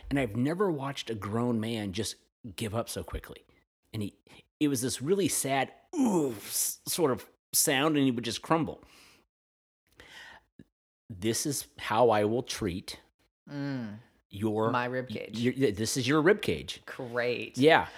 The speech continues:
Speaker 1: So
Speaker 2: Um,
Speaker 1: when you're riding high and you've got that promotion or you
Speaker 2: Mm.
Speaker 1: got the new car, hey, remember when you deleted
Speaker 2: You just gotta,
Speaker 1: episodes
Speaker 2: you just
Speaker 1: thirty-two?
Speaker 2: gotta bring me back a little
Speaker 1: Yeah.
Speaker 2: bit.
Speaker 1: And for what it's worth, thirty-two is a great number.
Speaker 2: Well,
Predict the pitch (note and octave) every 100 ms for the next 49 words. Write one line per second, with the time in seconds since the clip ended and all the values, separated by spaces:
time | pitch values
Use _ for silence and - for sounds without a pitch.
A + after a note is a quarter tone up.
0 | - - E3 C#3 - A2+ C3+ G3 D3 D#3
1 | A3 C4 G3 G3+ G3 F#3 F#3 F3+ F3+ F3
2 | C#3 A2 B2 C#3+ - - - G3 E3+ E3
3 | - E3+ D#3+ D#3+ E3 D#3+ D#3+ A2+ F#2+ A#2
4 | C#3 F3+ F3+ F3 - G3+ C#3 A#2 A2 G#2+
5 | - - - _ - F#3 F#3+ D#3+ B2+ A#2
6 | C#3+ D3+ D3 C#3 C#3+ C#3 C#3 C3+ - C#3+
7 | - - D3+ C#3+ C3 D3 D3 D3 D3+ D3+
8 | C3+ D3 D3 C#3+ C#3+ D3+ B2+ - - A#2+
9 | B2+ - - - - C#3 D3 F#3 F#3 F3
10 | E3+ - F3+ D#3 D#3+ C3+ A2+ A2 A2+ G#2
11 | F2 C2+ - _ - - - - _ -
12 | D#3 D#3+ D#3+ -